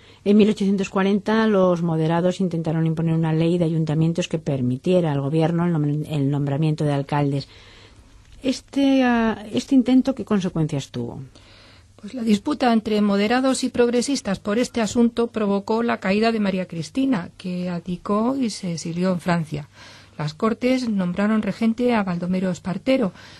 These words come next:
Speaker 2: militar progresista, héroe de la guerra carlista. Pero el mandato de Espartero, de carácter autoritario, estuvo jalonado por toda clase de problemas.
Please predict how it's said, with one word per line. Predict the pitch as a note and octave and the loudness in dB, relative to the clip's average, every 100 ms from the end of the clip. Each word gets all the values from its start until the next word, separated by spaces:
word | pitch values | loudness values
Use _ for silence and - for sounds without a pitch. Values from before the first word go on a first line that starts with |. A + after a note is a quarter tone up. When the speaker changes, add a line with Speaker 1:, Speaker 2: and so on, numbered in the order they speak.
| - | -10
Speaker 2:
militar | - F3+ F3 G3+ G3+ | -4 -2 0 0 -2
progresista, | - F#3 F3+ F3 A#3+ A3+ - A3+ A#3 A#3 | -2 -4 -2 -2 -2 -2 -2 0 0 0
héroe | G3 F#3+ F#3+ F#3+ | -2 -2 -2 -2
de | F3+ | -2
la | E3 | -2
guerra | F3 F#3 F3 | -2 -2 -4
carlista. | D#3+ E3 D3+ - B2 - - - - | -6 -6 -8 -10 -18 -20 -20 -20 -20
Pero | - G#3 G3+ G3+ | -4 0 2 2
el | G3+ | 2
mandato | G#3 A3 A#3 A#3+ | 2 2 2 2
de | A#3+ | 2
Espartero, | - A3+ A3+ B3 A#3 A3 A3 | 0 -4 -2 -2 0 -2 -2
de | F#3 F3+ F3+ | -4 -4 -6
carácter | F3 F#3 F#3 G3+ F#3+ | -4 -4 -4 -4 -4
autoritario, | F3+ F#3 F#3 G3+ A#3 G#3+ G3+ - - - | -4 -2 -2 0 0 0 -2 -6 -16 -6
estuvo | A3 - C4+ C4 | -4 0 2 2
jalonado | B3+ B3 A#3 A3+ G#3+ G#3+ A3 | 2 2 2 2 2 2 0
por | G#3+ G3+ G3+ | 0 -2 0
toda | A#3 G#3+ | 0 0
clase | G3+ F#3+ - | 0 -2 -2
de | F3+ | -6
problemas. | - D#3 D#3 D#3 D3 - | -4 -4 -4 -4 -8 -12